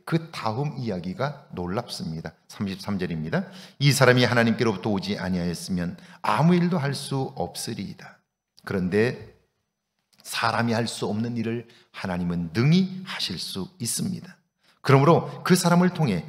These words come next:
내가 볼 수 있게 된 것은 하나님의 도움이 없다면 불가능했을 것입니다. 그러므로 그분은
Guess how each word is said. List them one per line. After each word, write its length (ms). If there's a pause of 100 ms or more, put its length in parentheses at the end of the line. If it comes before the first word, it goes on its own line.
(120)
내가 300
볼 160
수 180
있게 240
된 240
것은 420 (240)
하나님의 540
도움이 360
없다면 600 (220)
불가능했을 1160
것입니다. 580 (360)
그러므로 400
그분은 520